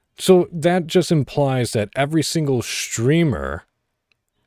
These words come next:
is living under their parents' roof and having their parents pay for everything. 'Cause I can't imagine being able to stream my little humble channel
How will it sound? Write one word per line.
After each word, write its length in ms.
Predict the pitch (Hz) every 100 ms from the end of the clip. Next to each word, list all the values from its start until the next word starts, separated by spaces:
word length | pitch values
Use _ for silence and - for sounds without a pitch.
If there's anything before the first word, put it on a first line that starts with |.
| 147
is 600 | 151 143 135 131 113 -
living 340 | 135 147 143
under 220 | 143 143
their 140 | 135 113
parents' 520 | - - 147 127 -
roof 400 | 87 101 135 -
and 160 | 107 104
having 360 | - 123 117
their 100 | 107
parents 500 | 95 - 156 139 117 -
pay 260 | - 117
for 280 | 101 - 104 -
everything. 600 | 202 156 90 - 76 - _ - - - - _
'Cause 160 | 175 160
I 300 | 165 190 190
can't 260 | - 165
imagine 800 | 127 113 127 160 151 113 95 95 - _ _ _ _ - 139 117
being 280 | 147 151
able 400 | 147 131 135 127
to 220 | 113 - 113
stream 600 | - - 135 135 113 104
my 280 | 101 113 120
little 340 | 110 95 78
humble 340 | - 92 76
channel 580 | 73 - 90 78 76 110